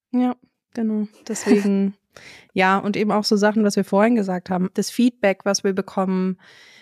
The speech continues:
wenn wir mal ein Lob bekommen, was auch immer, einfach von, von außen immer wieder zu hören, hey, das kommt an, was wir sagen und die Leute merken sich das und hören zu und sind dankbar,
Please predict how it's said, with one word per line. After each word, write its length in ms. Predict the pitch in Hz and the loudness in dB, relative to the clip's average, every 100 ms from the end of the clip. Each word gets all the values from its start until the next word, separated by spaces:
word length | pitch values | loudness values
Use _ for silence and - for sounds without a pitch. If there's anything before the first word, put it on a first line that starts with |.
| _ _ _ | _ _ _
wenn 180 | 208 202 | -2 2
wir 80 | 202 | 4
mal 120 | 190 | 4
ein 120 | 185 | 2
Lob 240 | 190 226 247 | 4 2 2
bekommen, 420 | 233 - 185 190 | -4 -2 -2 0
was 160 | 226 - | 0 0
auch 120 | 214 | 0
immer, 500 | 214 202 190 190 - - | 2 4 4 2 -2 -2
einfach 420 | 202 208 208 - - _ _ _ _ _ _ | -2 0 -4 -6 -20 _ _ _ _ _ _
von, 400 | - 208 196 - 180 | -4 -2 0 -4 -8
von 200 | 175 208 | -4 -4
außen 460 | 190 185 226 - 240 | 0 2 2 2 0
immer 260 | 226 226 220 | 2 0 0
wieder 500 | 226 214 214 202 - | 2 2 2 0 -2
zu 220 | - 196 | -4 0
hören, 380 | 202 214 214 202 | 4 4 2 2
hey, 180 | 196 | 0
das 180 | 202 196 | -2 -4
kommt 220 | - 185 | 0 0
an, 280 | - 202 247 | 0 2 2
was 180 | 220 - | 2 -2
wir 80 | 190 | -2
sagen 280 | 190 180 185 | 0 0 -2
und 140 | 190 | -6
die 60 | 190 | -4
Leute 280 | 180 185 | -4 -4
merken 340 | 185 202 247 202 | -2 0 0 -2
sich 200 | 190 - | -6 -4
das 240 | 185 185 | -4 -4
und 140 | 185 190 | -4 -2
hören 180 | 185 | -2
zu 260 | 185 240 254 | 0 2 2
und 220 | 190 180 | 2 -2
sind 220 | 190 185 | -2 0
dankbar, 600 | 202 240 294 196 185 185 | 0 2 2 2 2 0